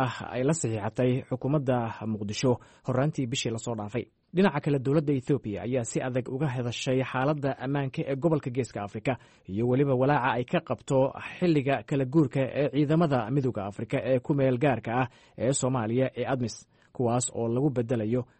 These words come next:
howlgal cusub. Howlgalkaas cusub oo ay Soomaaliya doonayso in ciidamada Ethiopia laga reebo, ciidamo Masar ka socdana ay qayb ka noqdaan ilaa Ethiopia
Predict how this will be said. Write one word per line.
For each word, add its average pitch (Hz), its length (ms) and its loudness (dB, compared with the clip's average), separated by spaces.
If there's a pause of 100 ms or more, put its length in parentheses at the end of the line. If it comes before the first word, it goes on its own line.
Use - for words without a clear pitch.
(160)
howlgal 135 400 2
cusub. 123 340 -4 (220)
Howlgalkaas 151 680 2 (100)
cusub 143 320 0 (100)
oo 123 120 -2
ay 131 100 0
Soomaaliya 139 500 2
doonayso 131 480 0 (300)
in 160 100 0
ciidamada 143 480 2 (140)
Ethiopia 135 540 0
laga 135 200 2
reebo, 117 300 -2 (380)
ciidamo 131 340 0
Masar 147 280 -2
ka 156 100 -2
socdana 123 460 -4
ay 113 140 -4
qayb 147 240 0
ka 147 100 -4
noqdaan 123 420 0 (360)
ilaa 139 240 2
Ethiopia 139 460 0